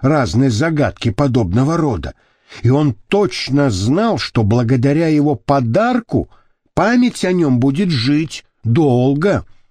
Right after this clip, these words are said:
Но Оскар во мне ошибся. Я так и не смог разобраться в этом плане,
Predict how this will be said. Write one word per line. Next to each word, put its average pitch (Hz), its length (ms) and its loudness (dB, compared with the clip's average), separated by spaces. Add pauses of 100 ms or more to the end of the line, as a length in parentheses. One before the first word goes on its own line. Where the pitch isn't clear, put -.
(600)
Но 101 220 0 (100)
Оскар 120 540 -2
во 113 160 2
мне 113 340 0
ошибся. - 1000 -6 (800)
Я 127 340 0 (160)
так 160 360 -2
и 165 140 2
не 185 180 0
смог 170 840 -2 (500)
разобраться 151 840 0
в 117 60 2
этом 131 320 0
плане, 95 580 -2